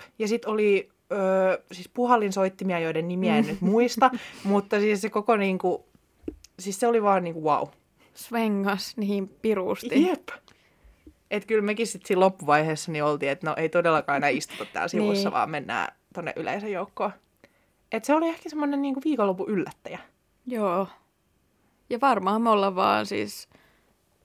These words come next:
Speaker 2: jotenkin jääty tästä, että me vaan siis ollaan tämmösiä, ketkä nyt ei tiedä.
Speaker 1: Mut nyt ainakin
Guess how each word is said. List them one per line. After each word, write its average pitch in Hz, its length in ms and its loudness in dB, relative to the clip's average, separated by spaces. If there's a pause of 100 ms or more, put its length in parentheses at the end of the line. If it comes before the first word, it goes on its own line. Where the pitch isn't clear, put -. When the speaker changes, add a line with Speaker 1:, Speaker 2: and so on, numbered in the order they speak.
Speaker 2:
jotenkin 113 640 -4 (480)
jääty 220 380 -2 (120)
tästä, - 580 -6 (240)
että - 300 -14
me 214 180 -8
vaan 220 220 -2
siis 220 160 -6
ollaan - 440 -6 (180)
tämmösiä, - 360 -8
ketkä - 280 -10
nyt - 160 -10
ei 208 140 -6
tiedä. 240 320 -10 (240)
Speaker 1:
Mut 247 140 -4
nyt 233 200 -4
ainakin 185 280 -2